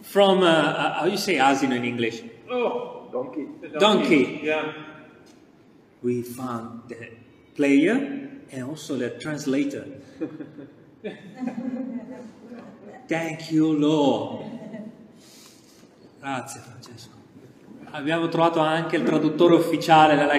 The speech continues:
Speaker 1: Chiesa. Vi ricordate di Balaam? Quando Balaam stava andando per la sua via,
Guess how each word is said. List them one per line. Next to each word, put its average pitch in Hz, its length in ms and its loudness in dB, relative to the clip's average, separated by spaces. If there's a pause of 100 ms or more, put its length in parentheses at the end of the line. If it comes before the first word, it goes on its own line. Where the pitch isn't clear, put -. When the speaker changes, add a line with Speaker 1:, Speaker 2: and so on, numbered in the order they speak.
Speaker 1:
Chiesa. 143 840 4 (3250)
Vi 139 100 -4
ricordate 151 480 -2
di 123 100 -2
Balaam? 120 560 -2 (760)
Quando 147 280 -2
Balaam 165 360 2
stava 156 280 2
andando 160 300 0
per 151 100 -2
la 151 100 0
sua 170 180 -2
via, 170 480 -2